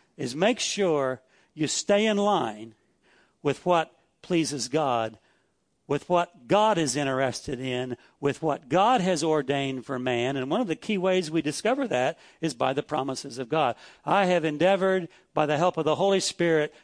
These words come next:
to live my life based on the promises of God. Oh, I have had so many people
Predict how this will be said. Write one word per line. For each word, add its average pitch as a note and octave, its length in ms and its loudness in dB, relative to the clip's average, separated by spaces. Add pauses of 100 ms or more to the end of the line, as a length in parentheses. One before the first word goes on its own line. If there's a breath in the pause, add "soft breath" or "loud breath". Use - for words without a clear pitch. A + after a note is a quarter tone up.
to C#3+ 100 -4
live E3 240 4
my F3 220 4
life D3 460 2
based E3+ 400 0
on C#3+ 140 0
the C3+ 100 -6
promises D#3 640 -2
of B2+ 100 -2
God. A2 360 -8 (680 soft breath)
Oh, G#3 300 4
I E3 200 4
have C#3+ 200 -2
had D3 240 -2
so G3+ 260 0
many G#3 280 0
people D3+ 600 -4